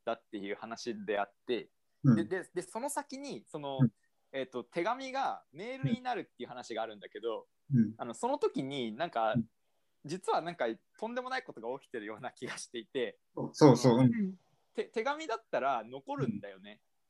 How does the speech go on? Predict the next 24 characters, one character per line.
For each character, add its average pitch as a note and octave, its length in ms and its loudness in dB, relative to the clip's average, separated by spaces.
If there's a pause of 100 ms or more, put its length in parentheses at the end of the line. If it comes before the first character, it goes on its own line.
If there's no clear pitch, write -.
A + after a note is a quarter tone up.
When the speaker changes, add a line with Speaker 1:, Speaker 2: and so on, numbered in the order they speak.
(220)
Speaker 2:
う C#3+ 80 10
ん。 C3 40 12
Speaker 1:
だ A#2 60 12
け G#2+ 60 6
ど、 A#2+ 300 0 (420)
Speaker 2:
う - 20 -8
ん。 D#3+ 40 -4
Speaker 1:
メ B3 100 0
ー - 80 2
ル G3 140 2
っ - 180 -20
て D#3+ 340 0 (180)
残 G3+ 340 8
ん - 100 -4
な B2+ 80 -4
い G#2 80 -8
ん F#2+ 80 -14
だ F2 60 -12
よ、 F#2+ 120 -12 (220)
Speaker 2:
う C3+ 60 -4
ん。 - 20 -4
Speaker 1:
本 B2+ 100 -8
当 B2 140 -2
に。 A2 180 -4